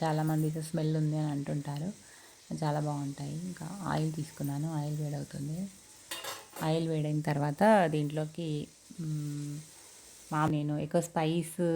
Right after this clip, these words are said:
వాడొద్దు అనుకున్నాను. ఆ, so చెక్క, లవంగం లాంటివి ఏమి వేయట్లేదు, జీలకర్ర, ఆవాలే వేసుకున్నాను. అవి నేను లాస్ట్లో వేసే ఒక,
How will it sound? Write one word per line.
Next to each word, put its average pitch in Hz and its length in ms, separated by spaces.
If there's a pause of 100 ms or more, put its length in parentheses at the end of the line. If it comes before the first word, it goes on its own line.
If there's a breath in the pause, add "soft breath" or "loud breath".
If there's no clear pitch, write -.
వాడొద్దు 151 440
అనుకున్నాను. 151 480 (220)
ఆ, 143 540 (140)
so 156 60
చెక్క, 156 420
లవంగం 151 460
లాంటివి 147 320
ఏమి 147 180
వేయట్లేదు, 151 600 (540 loud breath)
జీలకర్ర, 165 320
ఆవాలే 160 320
వేసుకున్నాను. 151 640 (640 loud breath)
అవి 175 280
నేను 160 240
లాస్ట్లో 156 540
వేసే 160 400
ఒక, 151 180